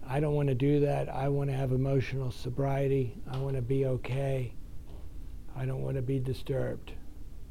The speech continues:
I did a thing on the spiritual axiom years ago. Six years ago, I wrote a little, uh, thing on the thoughts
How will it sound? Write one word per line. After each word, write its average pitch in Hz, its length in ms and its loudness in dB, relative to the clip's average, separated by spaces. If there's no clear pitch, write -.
I 151 80 4
did 185 180 12
a 170 80 10
thing 175 280 6
on 151 140 2
the 135 60 2
spiritual 143 520 2
axiom 135 640 2
years 143 340 2
ago. 123 320 0
Six - 320 -2
years 135 240 2
ago, 135 160 0
I 131 80 0
wrote 131 300 2
a 131 40 2
little, 127 400 2
uh, 120 280 -4
thing 143 360 2
on 131 180 2
the 123 120 0
thoughts 143 720 0